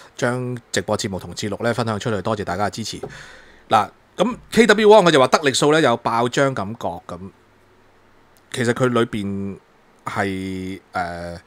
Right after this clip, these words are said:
撈咗你啲口水呢先會流出嚟嘅啫喎，其實係。啊，咁但係嗱，呢個得力素糖同，呃，義寶啊，頭先有芒友講義寶果汁糖，呢啲呢其實又係市場已經基本上呢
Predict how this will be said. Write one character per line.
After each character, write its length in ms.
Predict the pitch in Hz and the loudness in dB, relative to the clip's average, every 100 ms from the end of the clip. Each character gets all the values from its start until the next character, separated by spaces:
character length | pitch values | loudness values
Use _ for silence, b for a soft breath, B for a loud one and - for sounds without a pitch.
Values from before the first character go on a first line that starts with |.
| b - | b 0
撈 220 | 143 147 | 4 4
咗 140 | 127 120 | 6 4
你 80 | |
啲 100 | 117 | 2
口 240 | 120 95 117 | -2 -4 -4
水 220 | 113 101 | -2 -2
呢 100 | 110 | -2
先 160 | 110 113 | -4 -4
會 140 | 101 | -6
流 240 | 90 73 92 | -6 -10 -10
出 120 | 113 | -10
嚟 80 | 87 | -10
嘅 80 | |
啫 180 | 78 87 | -14 -18
喎， 60 | 87 - | -18 -16
其 80 | - | -14
實 100 | 87 | -12
係。 220 | 85 87 - b b b b b _ | -10 -12 -14 b b b b b _
啊， 160 | 85 90 | -8 -6
咁 200 | 143 143 | -6 -2
但 220 | 123 117 | 2 4
係 80 | 113 | 2
嗱， 200 | 107 95 - _ _ - | -2 -6 -10 _ _ 0
呢 100 | 190 | 4
個 140 | 156 | 6
得 140 | - 151 | 6 4
力 120 | 123 | 4
素 180 | 135 123 | 2 2
糖 220 | 110 147 | 0 -2
同， 360 | 120 85 82 80 - | -4 -6 -12 -16 -8
呃， 360 | 101 98 95 | -6 -4 -6
義 240 | 98 104 - | -8 -8 -6
寶 100 | 95 | -4
啊， 220 | 101 117 | 0 -2
頭 40 | 90 | -2
先 140 | 131 | -2
有 220 | 120 101 104 | 0 0 0
芒 220 | 120 113 | -2 -2
友 120 | 98 | -4
講 200 | 95 107 | -6 -6
義 160 | 107 95 | -8 -6
寶 160 | 98 | -4
果 220 | 104 101 98 | -4 -4 -6
汁 100 | 113 | -8
糖， 220 | 95 85 - _ _ _ _ _ _ _ _ _ - - - | -10 -16 -18 _ _ _ _ _ _ _ _ _ -20 -20 -4
呢 160 | 151 175 | 0 2
啲 120 | 165 | 4
呢 120 | 147 | 2
其 140 | 120 | 0
實 160 | 92 95 - B B B - | -6 -10 -12 B B B 0
又 140 | 113 | 4
係 260 | 120 104 101 - | 4 2 -2 -8
市 320 | - - 139 | -6 -2 -2
場 260 | 135 95 | 0 -2
已 120 | 92 120 | 0 0
經 300 | 147 135 101 _ _ _ _ _ - | 0 -2 -8 _ _ _ _ _ 0
基 120 | 151 | 4
本 160 | 135 139 | 4 4
上 200 | 117 95 | 2 2
呢 220 | 113 117 | 0 -2